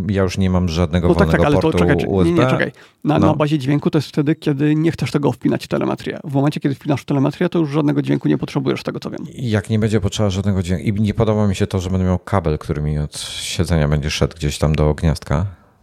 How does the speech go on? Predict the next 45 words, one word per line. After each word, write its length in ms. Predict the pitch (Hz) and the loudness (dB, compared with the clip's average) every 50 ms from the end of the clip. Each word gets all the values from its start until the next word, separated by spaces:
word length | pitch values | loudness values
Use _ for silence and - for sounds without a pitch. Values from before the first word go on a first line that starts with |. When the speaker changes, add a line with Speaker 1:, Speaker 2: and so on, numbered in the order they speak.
| _ - | _ -6
Speaker 1:
To 100 | - 80 | -4 -4
mi 100 | 76 - | -4 -2
się 120 | - - | -4 -4
nie 80 | 71 69 | -4 0
podoba. 280 | - 165 123 127 - | 2 2 4 4 2
Speaker 2:
Mhm. 200 | 98 113 110 - _ _ _ _ _ _ _ _ _ _ _ _ _ _ _ _ _ _ _ _ - | 0 -2 -4 -10 _ _ _ _ _ _ _ _ _ _ _ _ _ _ _ _ _ _ _ _ -6
Speaker 1:
E, 300 | - 85 82 78 76 76 | -4 -2 0 0 0 -2
bo 240 | 78 80 85 82 78 | -2 0 0 0 2
będę 220 | 82 82 80 78 | 2 0 -2 -2
się 120 | - - 85 | -2 -2 -2
o 40 | |
niego 160 | 80 78 80 76 | 0 -2 -2 -4
potykał, 520 | - - - - - - 80 85 92 - - | -4 -4 -6 -6 -4 -2 0 0 0 -2 -4
ale 880 | - 101 95 90 87 87 85 87 87 90 87 87 87 87 87 87 87 85 - | -2 0 0 0 2 2 2 2 2 2 2 0 0 0 0 0 -2 -2 -2
no, 260 | - 104 107 104 101 | -2 -2 0 0 -2
można 440 | 101 110 104 98 98 95 92 92 90 | -2 -2 -4 -2 -2 -2 -2 -2 -2
gdzieś 180 | 80 - 87 78 | -2 -4 -6 -6
go 80 | 90 | -4
tam 160 | - - 80 | -4 -4 -2
zakleić, 380 | - - - - - - 82 - | -2 -4 -4 -4 -4 -4 -4 -2
ale 220 | - 98 95 92 | 0 0 2 0
to 100 | 92 - | 0 0
mi 100 | 95 95 | 0 -2
się 120 | - - 92 | 0 0 0
nie 60 | 85 | 0
podoba, 300 | - 87 95 104 107 104 | 0 0 -2 0 2 2
natomiast, 680 | 98 92 90 - 92 87 85 85 - - - - - 82 | 2 0 0 -2 -2 0 0 -2 -2 -6 -10 -10 -8 -4
e, 200 | 82 87 85 82 | -2 -2 -2 0
będę 260 | 82 92 92 90 90 | 0 0 2 2 2
rozważał, 360 | 87 87 80 80 78 71 71 | 2 0 0 0 0 0 0
bo 80 | 71 - | -2 -4
to 140 | - 87 | -6 -6
fajny 400 | 80 - - - - 90 82 80 | -6 -8 -8 -4 0 0 0 0
pomysł 300 | 76 - 69 64 - - - | 0 -2 -4 -4 -4 -8 -10
jest, 120 | - - - | -10 -8 -6
to 80 | 82 | -6
mi 80 | 78 76 | -6 -4
się, 220 | - - 82 80 - | -2 -2 -2 -2 -2
to 100 | - 82 | -2 -4
jest, 380 | 80 80 - - - - - 87 | -4 -4 -6 -8 -14 -10 -6 -4
e, 260 | 85 82 80 82 92 - - - - - - - - - - | -2 -2 -2 -4 -6 -8 -12 -20 -20 -20 -20 -20 -20 -10 -4
to 100 | - 135 | -2 0
jest 80 | 113 | 0
fajny 160 | - 73 67 - | 2 0 0 0
pomysł. 320 | - - - 87 - - | -2 -6 -6 -8 -10 -16